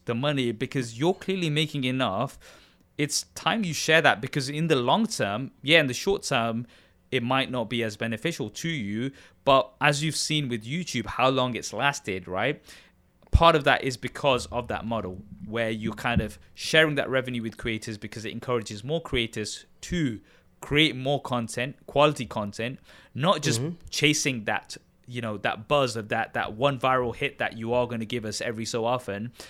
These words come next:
Speaker 1: but actually, you know, putting your money where your mouth is and actually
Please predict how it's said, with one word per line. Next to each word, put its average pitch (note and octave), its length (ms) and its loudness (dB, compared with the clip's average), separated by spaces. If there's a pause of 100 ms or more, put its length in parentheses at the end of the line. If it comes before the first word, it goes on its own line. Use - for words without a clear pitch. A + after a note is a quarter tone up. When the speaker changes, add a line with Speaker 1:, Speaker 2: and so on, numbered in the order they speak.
(180)
Speaker 1:
but C3+ 120 4
actually, D3+ 520 0
you C3 100 -6
know, A2 120 -4
putting C#3+ 340 2
your A#2 80 -2
money C3 180 -2
where A2 120 -4
your G#2+ 100 -4
mouth A2 260 -6
is G2 140 -6
and G#2 120 -6
actually A2 500 -6